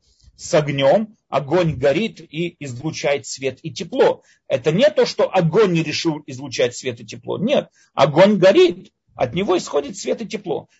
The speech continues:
То же самое, Всевышний есть, от него исходит всё суще-, всё сущее. Это и есть первопричинность, но не он решил, что бы то ни было создать. Рамбам спорит с этим и доказывает, опровергает,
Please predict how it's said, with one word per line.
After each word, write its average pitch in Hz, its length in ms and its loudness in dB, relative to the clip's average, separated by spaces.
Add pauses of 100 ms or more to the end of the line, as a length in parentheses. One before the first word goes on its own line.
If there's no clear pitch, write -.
То 214 140 0
же 269 80 -2
самое, 202 360 0
Всевышний 254 560 -6
есть, 349 280 0
от 175 100 -8
него 220 220 -4
исходит 214 380 -4
всё 202 200 -6
суще-, 196 380 -6
всё - 600 -4
сущее. 180 720 -8 (200)
Это 165 220 2
и 180 40 6
есть 226 280 0
первопричинность, 185 880 -2 (160)
но 185 180 2
не 202 180 2
он 240 280 2
решил, 220 540 0
что - 200 -2
бы 156 120 -4
то 139 100 -6
ни 139 120 -8
было 120 200 -8
создать. 117 500 -6 (260)
Рамбам 190 500 4
спорит 165 540 0
с - 60 -14
этим 113 220 -10
и - 180 -10
доказывает, 147 600 4
опровергает, 147 880 0